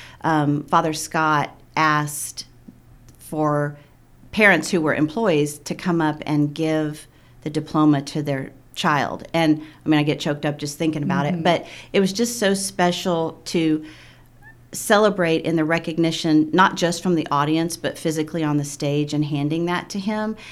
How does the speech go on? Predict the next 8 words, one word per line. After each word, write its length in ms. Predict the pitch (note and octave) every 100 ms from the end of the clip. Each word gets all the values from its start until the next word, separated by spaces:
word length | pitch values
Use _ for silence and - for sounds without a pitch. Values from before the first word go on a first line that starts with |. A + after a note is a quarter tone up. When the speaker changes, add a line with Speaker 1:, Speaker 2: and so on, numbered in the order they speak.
| -
Speaker 1:
and 120 | D#3+ E3+
having, 500 | E3 D#3 D#3 D#3 D#3
you 60 |
know, 120 | E3 D3+
pictures 500 | D#3 G3 G3 E3+ D#3+
of 140 | D3+
that 200 | D3+ -
memory, 640 | E3 E3+ E3 D3+ C#3+ C#3+